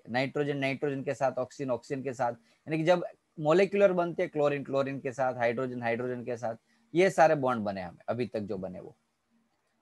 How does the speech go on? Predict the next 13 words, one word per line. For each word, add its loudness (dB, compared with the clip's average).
अब 6
जो 6
हम 2
बॉन्ड 4
बनाने 2
वाले 8
हैं 2
बच्चों, -2
वो 2
सारे 6
क्या 2
हो 6
गए? 0